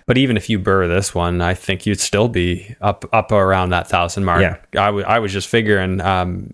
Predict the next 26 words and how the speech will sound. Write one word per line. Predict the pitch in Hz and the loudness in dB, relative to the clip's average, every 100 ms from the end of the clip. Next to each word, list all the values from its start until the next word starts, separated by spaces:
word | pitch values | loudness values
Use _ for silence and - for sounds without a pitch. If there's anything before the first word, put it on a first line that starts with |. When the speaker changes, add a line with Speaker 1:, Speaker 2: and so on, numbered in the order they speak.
| - | -2
Speaker 1:
even | 110 104 | 0 0
if | - | 2
you | 104 98 | -2 2
mortgage | 101 101 98 95 | 2 2 0 0
eighty | 98 98 | 0 0
percent | 98 - 101 | -2 0 0
of | 90 | 0
three | - 101 | 0 0
hundred | 95 92 90 | 2 0 0
and, | 90 87 90 98 - - - - _ - | 0 0 -2 -6 -12 -20 -20 -20 _ -2
three | 110 | 0
hundred | 85 87 | 0 2
thousand, | 208 101 92 90 | 2 2 -2 -6
if | 92 | -4
it's | 92 | -4
worth | 87 85 - | -2 -4 -4
that, | 82 - _ _ - _ 110 | -6 -8 _ _ -20 _ 0
you're | 101 | 0
still | - 110 98 | 2 0 2
gonna | 92 | -2
be | 85 | -2
in | 82 | -4
a | |
fantastic | - 85 90 87 85 - - | -6 -8 -4 -4 -4 -10 -14
position. | - - | -6 -2
Speaker 2:
Absolutely. | 92 - 92 82 85 | 0 0 0 0 -4